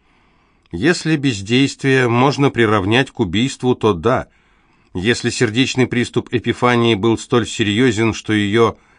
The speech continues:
оказалось невозможно спасти, то нет. Спорный случай. Эпифания умерла. Спустя час её губы в последний раз зашевелились, глаза вновь обратились на внучку.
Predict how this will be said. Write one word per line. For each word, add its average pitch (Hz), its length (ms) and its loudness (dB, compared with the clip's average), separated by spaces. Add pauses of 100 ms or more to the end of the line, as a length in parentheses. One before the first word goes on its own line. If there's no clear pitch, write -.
оказалось 107 640 0
невозможно 110 640 0
спасти, 117 500 -4
то 113 200 -4
нет. 73 280 -6
Спорный 76 560 -4
случай. - 520 -16 (960)
Эпифания 107 640 0
умерла. 92 560 -2 (1040)
Спустя - 540 -4
час 180 380 0
её 143 260 2
губы 135 300 2
в - 100 -12
последний 127 540 0
раз 123 220 2
зашевелились, 82 840 -6
глаза 113 420 2
вновь 127 320 2
обратились 110 580 0
на 113 140 2
внучку. 101 580 -2